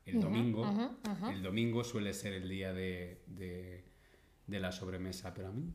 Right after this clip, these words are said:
Speaker 1: sí, sí me gusta, sí.
Speaker 2: Sí, sí, eh, creo que, que es uno de los mejores momentos después de la <laughs> comida. Pero muy bien, hoy David y yo vamos a hacer un poco de sobremesa con ustedes. Espero también hayan comido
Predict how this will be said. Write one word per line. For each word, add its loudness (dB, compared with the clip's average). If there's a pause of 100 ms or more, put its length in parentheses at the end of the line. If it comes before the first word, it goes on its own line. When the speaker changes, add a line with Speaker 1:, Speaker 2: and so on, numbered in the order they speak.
Speaker 1:
sí, -6
sí 0
me 2
gusta, 0
sí. -8 (240)
Speaker 2:
Sí, 6
sí, 2
eh, 4
creo 0
que, 2
que 2
es 2
uno 6
de 8
los 6 (180)
mejores 4 (180)
momentos 6
después 4
de 8
la 4
<laughs> -
comida. 8 (1000)
Pero 12 (160)
muy 12
bien, 10
hoy 12
David 10
y 8
yo 10
vamos 8
a 10
hacer 10
un 12
poco 8
de 10
sobremesa 6
con 8
ustedes. 8
Espero 4
también 6
hayan 4
comido 10